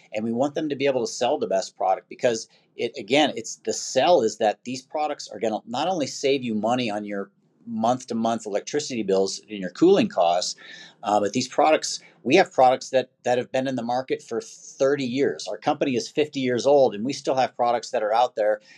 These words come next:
<laughs> And to be perfectly honest, and maybe I shouldn't be saying this, but, you know, one, one of the challenges, and the contractors kinda laugh about it, is like, "Oh, man, s-, your products last almost too good. They last too long,"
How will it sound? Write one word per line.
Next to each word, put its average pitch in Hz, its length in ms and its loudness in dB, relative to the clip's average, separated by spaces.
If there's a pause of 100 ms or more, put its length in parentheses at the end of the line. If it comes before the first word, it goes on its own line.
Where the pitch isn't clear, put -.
(180)
<laughs> 131 60 -8 (340)
And 139 100 -2
to 135 60 -2
be 135 120 0
perfectly 160 480 2
honest, 143 300 2
and 113 80 -8
maybe 135 220 -2
I 127 60 2
shouldn't 131 280 -8
be 120 80 -8
saying 151 360 -6
this, 117 280 -6 (380)
but, 123 260 0 (180)
you 135 80 -10
know, 131 100 0
one, 139 300 -4
one 143 200 0
of 139 40 -2
the 143 80 2
challenges, 139 540 0
and 117 100 -10
the - 40 -12
contractors 127 640 -4
kinda 120 240 -2
laugh 127 300 -2
about 104 240 0
it, 110 40 2
is 107 100 -4
like, 104 220 0
"Oh, 147 220 -6
man, 139 380 -4 (300)
s-, - 320 -12
your 127 140 -8
products 160 440 2
last 147 320 4
almost 147 400 -2
too 247 240 2
good. 107 260 2
They 104 120 -2
last 147 300 0
too 214 200 0
long," 110 460 -2